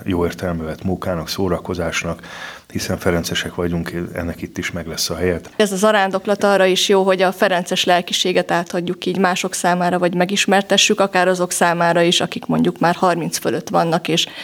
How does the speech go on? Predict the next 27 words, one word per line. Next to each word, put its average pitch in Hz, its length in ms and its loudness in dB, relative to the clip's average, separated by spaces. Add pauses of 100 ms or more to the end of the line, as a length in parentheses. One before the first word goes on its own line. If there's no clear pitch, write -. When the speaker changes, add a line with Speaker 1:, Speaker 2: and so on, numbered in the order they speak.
(220)
Speaker 2:
nem 208 160 4
ismerik 190 440 2
akár 175 320 2
a 180 60 2
világi 185 400 2
hivatást, 190 680 2
hogy - 140 -4 (360)
azoknak 180 440 2
is 175 140 0
egy 175 100 4
nagyon 170 240 2
jó 170 160 4
lehetőség, 180 640 0
hogy 160 120 0
megismerkedjenek 175 840 2
velünk, 220 340 2
a 180 60 0
ferencességgel, 202 880 4
és 190 160 4
azzal, 185 300 4
hogy 190 120 0
családos 180 480 2
állapotban - 560 -2
is - 160 0
lehet 175 360 -2
ferencesen - 580 -2
élni. - 280 -8